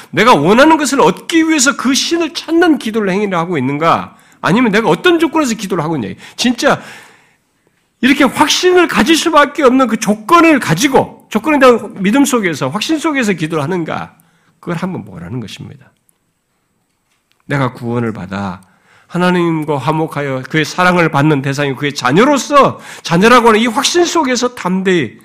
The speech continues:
하나님 앞에 나아가고 있는가? 그분에 대한 신뢰와 내 기도를 들으신다는 그 하나님 기도를 들으신다는 것에 대한 신뢰와 확실성 속에서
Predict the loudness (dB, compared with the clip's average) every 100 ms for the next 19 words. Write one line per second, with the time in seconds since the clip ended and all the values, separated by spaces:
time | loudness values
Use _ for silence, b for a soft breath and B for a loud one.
0 | b b -10 -4 -4 -4 -10 -16 -16 -18
1 | -18 -18 -18 -20 -20 -20 -20 _ _ _
2 | _ _ _ _ _ _ _ _ _ _
3 | _ _ _ -4 0 2 2 2 0 -2
4 | -2 0 0 0 -2 -6 -14 B B B
5 | B B B B 2 2 2 4 4 4
6 | 2 2 2 2 4 4 2 0 -2 -2
7 | 2 4 4 0 -8 -8 -6 -6 -6 -2
8 | -2 0 0 0 -2 -2 -4 -4 -4 -2
9 | -2 -4 -6 -6 -4 -4 -4 -6 -8 -10
10 | -14